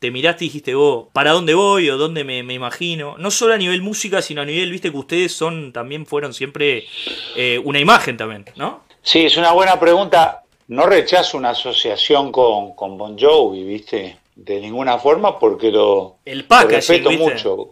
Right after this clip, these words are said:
Speaker 2: Sí, lo respeto mucho, pero mis, eh, modelos, digamos, mis role models, por decirlo, este, en el idioma que, de, de Bon Jovi y de estos amigos que te voy a mencionar,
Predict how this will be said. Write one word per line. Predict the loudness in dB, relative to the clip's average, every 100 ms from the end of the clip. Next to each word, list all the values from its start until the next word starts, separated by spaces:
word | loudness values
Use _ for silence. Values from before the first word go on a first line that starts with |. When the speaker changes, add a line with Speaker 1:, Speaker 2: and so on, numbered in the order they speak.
| _ _ _
Speaker 2:
Sí, | -2 2 4
lo | 4
respeto | 4 4 4 4
mucho, | 2 0 0 4
pero | 6 6 6 4 0 _ _
mis, | -6 0 2 2 -4 -6 -2
eh, | 0 2 4 2 0 -2
modelos, | 2 4 6 4 4 4 4
digamos, | 0 2 2 0
mis | -2 -2 -2
role | 2 6 6 4 0
models, | 0 2 4 2 -2 -8 -8 -6
por | -4 -4
decirlo, | -4 -8 -2 0 0 -2 -14 _ _ -20
este, | -20 -20 -14 -14 -14 -18 -20
en | -20
el | -20 -16
idioma | -10 -4 -2 -2 -4
que, | -4 -6 -8 -18
de, | -20 -12 -10 -10 -12
de | -8 -6
Bon | -4 -6 2
Jovi | 4 6 4 2 -4 -12 _ _
y | 2
de | 4 4
estos | 2 0 2 2
amigos | 2 0 2 2
que | 2 0
te | 4
voy | 4
a | 4
mencionar, | 2 -2 -2 0 2 2 0